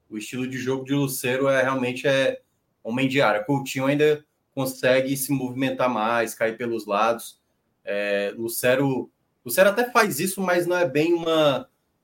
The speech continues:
uma qualidade que ele tem, assim, de sair mais da área, preparar uma jogada. Ele realmente é homem de área, assim. Eu, é, o Lucero é muito letal, assim, como,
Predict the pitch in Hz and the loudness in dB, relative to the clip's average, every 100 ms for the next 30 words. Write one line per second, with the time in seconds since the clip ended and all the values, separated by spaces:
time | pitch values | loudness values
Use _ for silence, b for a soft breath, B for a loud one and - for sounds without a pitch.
0 | _ 143 156 175 170 147 151 151 165 156 | _ -4 2 2 4 6 6 4 -4 -6
1 | 151 113 101 98 _ 101 - - 110 101 | -6 -8 -8 -12 _ -14 -12 -8 -8 -8
2 | 107 101 98 92 _ _ - - 123 120 | -8 -6 -8 -10 _ _ -6 0 2 2
3 | 120 117 113 135 127 131 113 - 117 117 | 0 0 4 4 6 4 2 -2 -6 -2
4 | 113 113 117 123 123 117 123 120 110 110 | -2 0 -2 -6 -2 0 2 2 0 -6
5 | - _ _ _ _ 123 175 156 165 143 | -8 _ _ _ _ 0 4 4 4 2
6 | 170 - 170 156 196 196 220 131 110 104 | 0 0 0 0 -2 -4 0 0 0 -4
7 | 101 98 95 92 95 98 - _ _ 107 | -12 -14 -14 -12 -8 -8 -10 _ _ -18
8 | 107 117 - 139 139 160 190 185 185 - | -14 -8 0 2 2 0 2 2 2 2
9 | 123 107 98 - 95 107 110 104 | 2 2 -6 -16 -18 -16 -12 -14